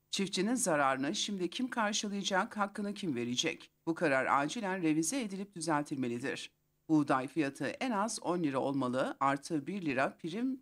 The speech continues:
tüm üreticilere verilmelidir, dedi. Erol açıklamasına şu şekilde devam etti.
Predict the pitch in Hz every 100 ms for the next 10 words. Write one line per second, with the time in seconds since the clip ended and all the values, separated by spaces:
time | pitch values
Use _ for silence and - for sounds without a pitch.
0 | _ 233 - 156 156 190 165 147 147 196
1 | 170 175 175 175 180 139 - - - 135
2 | 123 - _ _ _ _ _ _ - 156
3 | 139 143 - 180 156 135 - 151 185 277
4 | 247 247 214 165 135 123 123 110 131 -
5 | -